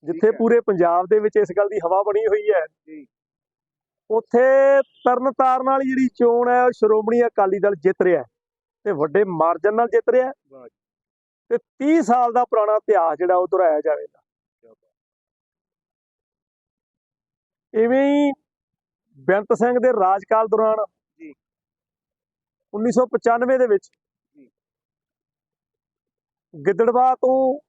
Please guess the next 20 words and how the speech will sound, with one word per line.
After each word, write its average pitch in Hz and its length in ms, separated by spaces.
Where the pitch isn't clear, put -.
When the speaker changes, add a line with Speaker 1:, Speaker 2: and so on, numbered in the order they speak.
Speaker 1:
ਸਰਦਾਰ 214 500
ਮਨਪ੍ਰੀਤ 214 540
ਸਿੰਘ 233 280
ਬਾਦਲ 190 500
ਜਿਮਣੀ 220 440
ਚੋਣ 208 280
ਜਿੱਤੇ 233 320
ਸੀ। 247 220
Speaker 2:
ਜੀ। 147 220
Speaker 1:
ਤੇ 202 80
ਉਹਨਾਂ 233 340
ਨੇ 240 140
ਸ਼੍ਰੋਮਣੀ 202 600
ਅਕਾਲੀ 202 400
ਦਲ 202 240
ਦਾ 214 80
ਉੱਨੀ 202 240
ਸੌ 208 140
ਸਤਾਨਵੇਂ 185 560
ਦਾ 180 220